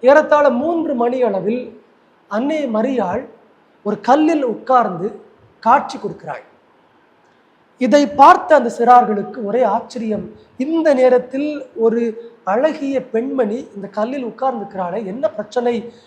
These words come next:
என்று அருகில் சென்ற பொழுதுதான் அந்த பெண்ணினுடைய வர்ணனையை பற்றி பேசுகின்றார்கள்.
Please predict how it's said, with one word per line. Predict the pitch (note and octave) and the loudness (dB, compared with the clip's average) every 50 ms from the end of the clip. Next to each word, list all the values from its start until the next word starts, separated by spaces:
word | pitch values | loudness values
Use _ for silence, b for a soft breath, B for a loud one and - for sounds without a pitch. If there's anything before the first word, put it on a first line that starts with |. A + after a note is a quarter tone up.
| B B | B B
என்று | - G3+ G#3+ A3+ A3+ D#4 D#4+ | -6 -4 -4 -2 -2 0 0
அருகில் | C4 F#3+ G#3+ C#4 D4 C4+ D4+ C4+ | 0 2 0 0 0 -2 -4 -4
சென்ற | - - A3 A3+ A3+ | -4 -6 -6 -6 -8
பொழுதுதான் | F#3+ - F#3+ F3 E3 F3 D#3+ D3+ D#3+ F3 A#3+ C4+ C4+ - - _ _ _ _ _ _ _ _ _ _ _ | -8 -8 -10 -10 -10 -12 -12 -6 -2 -2 -2 -2 -2 -12 -18 _ _ _ _ _ _ _ _ _ _ _
அந்த | G#3 A3 A3+ G#3+ A#3+ A3+ A3 A3+ | -2 0 2 4 2 2 2 2
பெண்ணினுடைய | A#3 C4+ C#4+ E4 F4 D#4 D4 B3+ A#3 G#3+ G3+ G3+ | 0 0 2 0 0 0 2 2 2 2 0 0
வர்ணனையை | F3+ F#3+ G#3+ C4 D4+ D#4 D#4+ D#4 C#4+ C4+ B3 - | 0 0 0 0 2 0 0 0 0 -2 -2 -4
பற்றி | A3 - - B3 | -6 -8 -8 -12
பேசுகின்றார்கள். | - - A3 G#3 G#3+ A3 F#3+ F#3 E3 E3 D3 B2+ - _ | -4 -2 -2 -2 -2 -6 -8 -6 -8 -10 -12 -14 -18 _